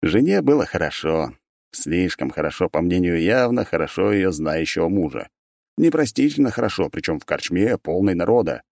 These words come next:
«Она попыталась наложить на меня заклинание», —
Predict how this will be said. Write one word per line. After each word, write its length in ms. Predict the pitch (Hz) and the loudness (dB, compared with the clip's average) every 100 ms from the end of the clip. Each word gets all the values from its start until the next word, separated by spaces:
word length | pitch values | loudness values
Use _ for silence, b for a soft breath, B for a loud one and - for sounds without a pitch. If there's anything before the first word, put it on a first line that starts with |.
| _ _ _ _ _ _ _ _ _ - | _ _ _ _ _ _ _ _ _ -2
«Она 220 | 120 202 | 0 2
попыталась 440 | 185 - 202 196 | -2 0 2 4
наложить 360 | 180 170 143 170 | 2 2 2 0
на 60 | 190 | 2
меня 160 | 180 | 2
заклинание», — 560 | 160 - 135 107 143 - | 0 2 2 2 0 -2